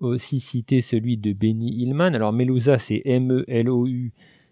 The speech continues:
Z A. Beni Ilman, c'est en deux mots, B E N I, plus loin, Ilman, I L M A N E. Or, ici, on est face à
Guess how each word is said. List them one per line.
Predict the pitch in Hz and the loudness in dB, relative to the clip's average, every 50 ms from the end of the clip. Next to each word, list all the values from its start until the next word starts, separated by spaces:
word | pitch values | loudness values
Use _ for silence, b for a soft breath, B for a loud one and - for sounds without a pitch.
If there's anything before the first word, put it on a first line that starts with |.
| b b - 104 | b b -10 -8
Z | 95 98 113 117 123 - | -4 -2 -2 -2 -2 -2
A. | - 143 139 160 180 190 | -2 0 2 4 4 2
Beni | 165 127 127 127 123 127 127 127 127 127 | 4 4 2 2 2 0 0 0 0 0
Ilman, | 127 131 123 120 123 127 131 123 113 | 0 0 0 0 2 2 2 0 0
c'est | - - 120 | -2 -2 0
en | 117 113 | 0 2
deux | 117 117 117 | 2 2 2
mots, | 117 120 117 | 4 2 2
B | 104 104 104 120 | 0 2 4 4
E | 123 123 117 117 | 6 6 6 6
N | 113 113 110 110 117 | 4 2 2 0 -2
I, | 120 120 | -2 -4
plus | - - 110 | -4 -4 -4
loin, | 110 110 107 117 117 | -2 -2 -2 -2 -2
Ilman, | 117 107 113 117 117 107 98 92 - _ - | -2 -2 0 0 0 0 0 -2 -6 _ -6
I | 131 131 - - | -6 -6 -6 -2
L | 139 120 113 110 - - | 0 0 0 0 -2 -4
M | 113 110 107 110 | -4 -4 -4 -4
A | 113 107 98 98 - - | -4 -4 -4 -4 -6 -8
N | - 104 95 92 92 95 - _ _ _ | -10 -8 -8 -8 -8 -10 -14 _ _ _
E. | 160 196 247 240 _ _ _ _ _ _ _ _ _ _ _ _ _ _ _ _ _ _ _ _ _ _ _ _ _ _ | 0 0 0 -2 _ _ _ _ _ _ _ _ _ _ _ _ _ _ _ _ _ _ _ _ _ _ _ _ _ _
Or, | - 143 135 139 - - _ | -2 2 2 2 2 0 _
ici, | - 147 131 - - - 180 233 240 | -8 -6 -6 -6 -2 0 2 4 4
on | 147 127 | 4 2
est | 123 147 160 | 2 2 0
face | - - - 160 175 - - | 0 2 2 2 2 2 0
à | 139 131 135 143 | 0 2 2 0